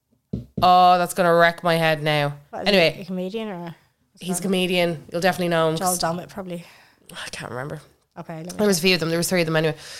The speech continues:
Speaker 1: And they were kind of presenting, but not really. I like when they don't have, like, this main, one of the things that I think Americans do, and they fucking love doing it, but I don't actually like it, was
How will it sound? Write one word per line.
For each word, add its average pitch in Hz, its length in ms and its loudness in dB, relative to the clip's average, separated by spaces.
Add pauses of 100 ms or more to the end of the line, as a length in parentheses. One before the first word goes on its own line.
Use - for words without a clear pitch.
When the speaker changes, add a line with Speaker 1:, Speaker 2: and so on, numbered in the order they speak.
(200)
Speaker 1:
And 170 460 2
they 190 260 4
were 190 100 6
kind 185 180 2
of 170 60 -4
presenting, 160 1000 0
but 175 140 -2
not 175 240 2
really. 175 400 0
I 202 120 6
like 302 300 4
when 349 100 4
they 311 100 4
don't 254 240 4
have, 202 200 4
like, 196 140 2
this 202 160 -2
main, 180 320 2
one 233 320 -2
of 262 80 -2
the 262 80 -4
things 208 160 0
that 185 100 -2
I 180 60 0
think 170 120 0
Americans 165 460 -2
do, 160 220 0
and 170 80 -4
they 165 60 -8
fucking 180 300 -10
love 170 200 -4
doing 165 180 -6
it, 151 60 -12
but - 100 -14
I 175 60 -8
don't 175 200 -6
actually 160 280 -10
like 160 220 -6
it, - 100 -12 (520)
was 180 440 0